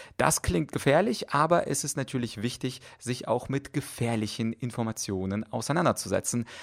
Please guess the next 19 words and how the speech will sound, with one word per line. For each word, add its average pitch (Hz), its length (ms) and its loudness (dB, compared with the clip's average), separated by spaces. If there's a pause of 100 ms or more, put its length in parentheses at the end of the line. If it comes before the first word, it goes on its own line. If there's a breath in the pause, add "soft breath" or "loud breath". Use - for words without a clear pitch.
(140 loud breath)
Und 110 160 -4
ich 131 100 -10
bin 151 180 -2
gespannt, 113 600 -2
ob - 160 -8
der 95 180 0
Professor - 300 -10 (280)
Christian 90 380 -6
Kreis - 440 -4
dich 101 360 -6
überzeugen - 460 -2
kann. - 220 -12 (340 loud breath)
Viel 185 160 2
Spaß 170 320 8
bei 107 140 4
diesem 156 240 0
Interview, 156 540 2
wo 131 140 -2
es - 200 -6